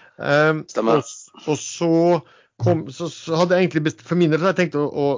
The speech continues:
Speaker 1: sitte et, jeg solgte vel litt da også, men jeg hadde tenkt på å sitte da, for det falt jo ganske fort ned igjen. Og så var det slik at, ehm,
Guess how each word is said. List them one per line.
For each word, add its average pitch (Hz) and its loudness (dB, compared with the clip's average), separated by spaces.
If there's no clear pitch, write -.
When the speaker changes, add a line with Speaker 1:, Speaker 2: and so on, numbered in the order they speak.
Speaker 1:
sitte 127 -8
et, 131 -14
jeg 113 -16
solgte 120 -6
vel 147 -2
litt 117 -8
da 107 0
også, 156 -2
men 160 0
jeg 151 2
hadde 147 -6
tenkt 156 0
på - -6
å 110 -12
sitte - -6
da, 107 6
for - -4
det 117 -12
falt 123 -2
jo 113 -4
ganske - -6
fort 113 -12
ned 107 -2
igjen. 175 2
Og 160 -4
så 156 0
var 160 2
det 139 0
slik 151 -2
at, 135 0
ehm, 143 0